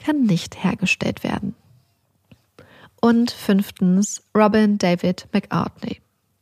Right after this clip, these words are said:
Der Neuseeländer McCartney wurde im September zweitausendeins für den Mord an der siebenundzwanzigjährigen Lolita Horstman verurteilt. Die Tat fand neunzehnhundertneunundneunzig an einem Strand in der Nähe von Geraldton in Western Australia statt,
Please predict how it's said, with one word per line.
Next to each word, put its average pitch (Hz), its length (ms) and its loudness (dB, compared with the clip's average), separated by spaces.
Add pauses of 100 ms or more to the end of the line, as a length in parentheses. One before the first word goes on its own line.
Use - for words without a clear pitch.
(580)
Der 247 140 6
Neuseeländer 240 540 4
McCartney 226 760 0
wurde 226 220 2
im 208 120 2
September 214 520 2
zweitausendeins 196 880 0
für - 80 -6
den 196 160 2
Mord 180 260 4
an 190 80 2
der 190 80 4
siebenundzwanzigjährigen 190 1300 0
Lolita 185 560 0
Horstman 170 480 -2
verurteilt. - 760 -6 (760)
Die 262 80 2
Tat 262 380 2
fand 254 220 2
neunzehnhundertneunundneunzig 233 1200 2
an 214 80 2
einem 202 160 2
Strand 202 360 0
in 208 100 2
der 196 80 4
Nähe 196 160 4
von 180 180 -2
Geraldton 190 600 0
in 220 200 0
Western 180 380 0
Australia 202 540 -2
statt, - 380 -6